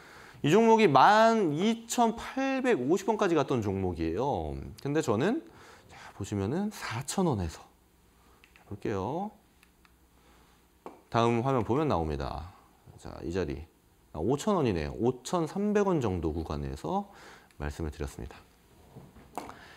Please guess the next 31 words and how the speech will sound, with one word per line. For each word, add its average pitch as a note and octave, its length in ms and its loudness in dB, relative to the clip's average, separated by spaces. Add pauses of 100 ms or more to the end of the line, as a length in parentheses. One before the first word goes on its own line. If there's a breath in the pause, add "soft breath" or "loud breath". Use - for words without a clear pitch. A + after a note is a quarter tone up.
(960 loud breath)
자, F#2 180 0
다시 G#2+ 200 2
한번 C3+ 160 4
명심하시라고 C3+ 600 4
이야기 A#2 240 6
드립니다. G#2+ 720 2
올라가서 C3+ 960 0
예를 A2+ 180 4
들어 C3 140 4
이, G#2+ 80 4
이 B2 240 0
종목이 D3 300 4
이, D3+ 1040 2
이 - 80 -16
차트가 E3+ 260 0
없다라고 A#2+ 420 4
볼게요. E2+ 580 0 (420 soft breath)
여기가 D3 180 2
없다라고 A2 460 2
볼게요. D2+ 380 -4 (1300)
여기까지만, F#3 500 6
여기까지만 F#3 460 6
있다라고 C#3+ 260 2
보겠습니다. F2 520 -2 (560 loud breath)
저는 D#3+ 180 0
이 B2 40 4
종목 D#3 180 2
하라고 G3+ 320 -6
절대 - 340 -10
안 E3 100 -2
합니다. F2+ 340 -4